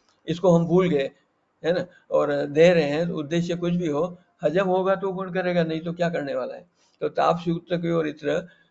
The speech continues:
तो साहब ये ताप्य सूतक का जो है, वो सामान्य संस्कृत सूतक के लिए बताया है। व्योम गामित्व की स्थिति आती है, विशेष संस्कृत सूत के साथ में ताप्य का धारण करके, और अगर हम सिद्धि करें,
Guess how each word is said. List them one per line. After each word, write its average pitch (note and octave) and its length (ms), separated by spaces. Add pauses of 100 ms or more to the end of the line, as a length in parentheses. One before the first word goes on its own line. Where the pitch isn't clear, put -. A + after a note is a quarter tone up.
(120)
तो D#3 100
साहब D3+ 220
ये D#3+ 160
ताप्य D#3 380
सूतक E3+ 360
का D#3+ 120
जो C#3+ 160
है, E3 360 (120)
वो D#3+ 80
सामान्य E3+ 460
संस्कृत E3+ 400
सूतक D#3 340
के D#3+ 120
लिए D3 240
बताया C#3+ 400
है। E3+ 280 (360)
व्योम D#3+ 500 (160)
गामित्व D#3+ 920
की D#3 100
स्थिति D#3+ 320
आती D3+ 280
है, D#3 60
विशेष D3 320
संस्कृत D#3+ 340
सूत D3+ 280
के D3+ 80
साथ C#3+ 260
में D3+ 100
ताप्य C#3+ 380
का C#3+ 220
धारण C#3 420
करके, C#3+ 360
और C#3 180
अगर C3 180
हम B2+ 240
सिद्धि C#3 220
करें, D3 340